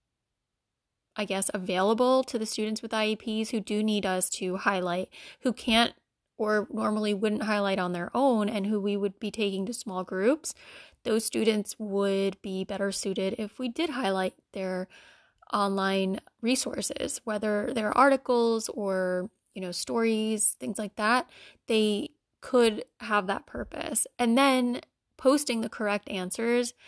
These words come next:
maybe after, I don't know, a week or a few days to certain things. Or I, I really would suggest just posting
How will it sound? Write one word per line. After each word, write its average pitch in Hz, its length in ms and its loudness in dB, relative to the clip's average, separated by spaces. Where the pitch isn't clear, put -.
maybe 220 280 2
after, 202 640 0
I 233 60 -6
don't 202 180 -8
know, - 220 -4
a 220 80 2
week 220 480 4
or 214 100 -2
a 202 60 -2
few 208 200 -4
days 190 600 2
to 247 100 -2
certain 226 400 2
things. 185 580 -8
Or 214 420 4
I, 240 160 -6
I 277 100 8
really 339 280 4
would 285 140 2
suggest 202 540 -4
just 208 140 -10
posting 196 640 -4